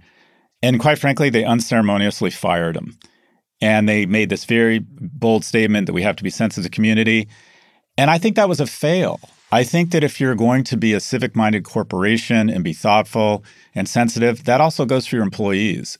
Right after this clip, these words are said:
And I think you give someone the benefit of the doubt, and you don't look at one frame of the movie. You look at the other thirty-four millimeters a second. And if you look at all of the frames of John Dempsey's career,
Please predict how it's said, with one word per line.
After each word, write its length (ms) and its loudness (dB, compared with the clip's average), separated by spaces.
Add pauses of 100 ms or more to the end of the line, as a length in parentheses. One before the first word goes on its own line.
And 100 0
I 60 2
think 200 -2
you 80 0
give 160 -2
someone 240 0
the 60 0
benefit 320 -2
of 60 -2
the 60 -2
doubt, 480 2
and 120 -2
you 60 0
don't 200 0
look 140 -2
at 100 -2
one 240 2
frame 500 0
of 80 -4
the 60 -4
movie. 380 0
You 200 -2
look 160 -2
at 80 -4
the 120 -2
other 260 0 (420)
thirty-four 480 0
millimeters 560 -2
a 60 -6
second. 440 -2
And 100 -2
if 120 -6
you 80 2
look 220 0
at 140 -2
all 240 4
of 100 -4
the 140 -2
frames 580 0
of 80 -6
John 240 -2
Dempsey's 400 -2
career, 600 -2